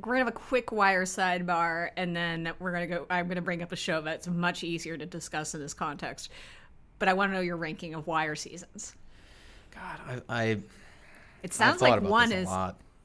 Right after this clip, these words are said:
Speaker 1: You've
Speaker 2: I,
Speaker 1: thought about this a lot, okay.
Speaker 2: but
Speaker 1: So
Speaker 2: it,
Speaker 1: you have
Speaker 2: I,
Speaker 1: an answer.
Speaker 2: I don't really have an answer. I've thought about it a lot, and I go back and forth, especially,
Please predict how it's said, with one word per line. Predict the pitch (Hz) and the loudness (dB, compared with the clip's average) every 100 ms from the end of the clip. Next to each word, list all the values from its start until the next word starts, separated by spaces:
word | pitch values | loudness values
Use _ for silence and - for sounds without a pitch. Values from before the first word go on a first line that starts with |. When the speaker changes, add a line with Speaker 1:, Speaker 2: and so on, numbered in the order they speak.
| - | -6
Speaker 1:
You've | 101 101 | -2 2
Speaker 2:
I, | 196 | 6
Speaker 1:
thought | 226 | 6
about | 190 160 | 6 0
this | 151 | -4
a | 147 | -10
lot, | 139 170 | -8 -6
okay. | 170 131 175 | -6 -6 -6
Speaker 2:
but | 113 110 | -2 0
Speaker 1:
So | |
Speaker 2:
it, | 107 | 2
Speaker 1:
you | 190 | 4
have | 202 | 4
Speaker 2:
I, | |
Speaker 1:
an | 196 | 4
answer. | 220 - 156 | 0 -2 -4
Speaker 2:
I | 113 120 | 0 4
don't | 127 123 - | 4 2 0
really | 113 127 139 98 | -4 -2 0 -2
have | 98 | -4
an | 90 | -8
answer. | 87 - - | -14 -14 -12
I've | 101 | -8
thought | 110 117 | -2 0
about | 104 98 95 | 0 -2 -4
it | - - | -8 -14
a | 107 | -8
lot, | 101 110 98 | -4 -2 -2
and | 95 | -6
I | 95 | -10
go | 92 98 95 | -8 -6 -4
back | 92 95 | -6 -8
and | 98 | -12
forth, | - 123 120 101 - | -8 -4 -4 -6 -14
especially, | - - 98 - 95 92 95 | -12 -8 -8 -6 -8 -8 -10